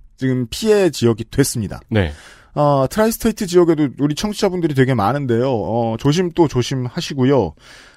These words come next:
Speaker 1: 이게 이제 미국 정치에 대해서 영향이 끼쳐질 것은 한국 정부는 요걸 좀 보고 있겠죠. 그, 지금 정권의 집권 후반기 동안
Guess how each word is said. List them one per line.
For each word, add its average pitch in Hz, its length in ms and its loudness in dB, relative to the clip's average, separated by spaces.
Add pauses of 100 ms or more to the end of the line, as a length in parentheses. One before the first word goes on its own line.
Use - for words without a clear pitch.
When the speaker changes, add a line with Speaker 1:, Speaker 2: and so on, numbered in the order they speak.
Speaker 1:
이게 147 280 2
이제 156 340 6 (160)
미국 156 240 4
정치에 175 320 2
대해서 165 240 2
영향이 147 420 0
끼쳐질 160 380 -2
것은 147 500 -2
한국 185 240 -4
정부는 170 520 -2
요걸 151 260 4
좀 143 160 -4
보고 120 220 0
있겠죠. 104 500 -4
그, 104 560 -4 (580)
지금 185 520 -2
정권의 165 440 2
집권 - 380 -2
후반기 180 640 -2
동안 131 500 -2